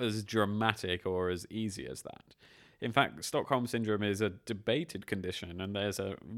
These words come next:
kind of a lack of research on the topic. It's also pretty rare. Only about five percent of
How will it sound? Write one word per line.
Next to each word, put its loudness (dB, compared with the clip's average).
kind 0
of -2
a 4
lack 0
of 0
research 0
on -6
the -8
topic. -8
It's -2
also 6
pretty 2
rare. 0
Only 2
about 0
five 4
percent -2
of -6